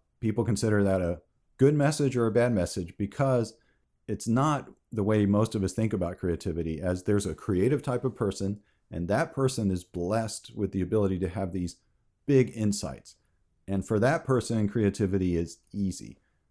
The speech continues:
And that's just not true. Creativity is not easy for anyone.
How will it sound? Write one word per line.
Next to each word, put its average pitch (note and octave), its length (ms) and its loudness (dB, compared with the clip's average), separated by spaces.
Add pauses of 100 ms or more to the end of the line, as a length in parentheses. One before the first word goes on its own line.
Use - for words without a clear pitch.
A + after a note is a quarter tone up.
(120)
And G2 180 0
that's E3 180 -2
just C#3 240 -4
not G#2+ 220 0
true. D#2+ 280 -2
Creativity B2 560 2
is E2+ 120 -2
not G2 340 0
easy F#2 320 -2
for - 300 -10
anyone. D#2+ 480 -4